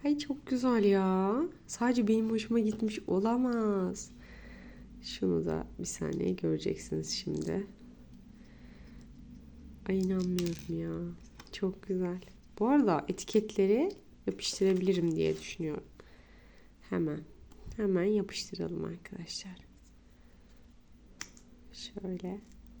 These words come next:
Hemen heyecanlandım ben. <laughs> Bir dakika.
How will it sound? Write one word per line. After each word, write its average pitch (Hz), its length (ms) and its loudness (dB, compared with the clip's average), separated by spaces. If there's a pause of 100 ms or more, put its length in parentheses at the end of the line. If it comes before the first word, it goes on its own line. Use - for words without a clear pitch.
(2000)
Hemen 175 520 -2
heyecanlandım 160 1000 0
ben. 160 380 0 (600)
<laughs> 170 100 -4 (4000)
Bir - 100 -20
dakika. - 520 -20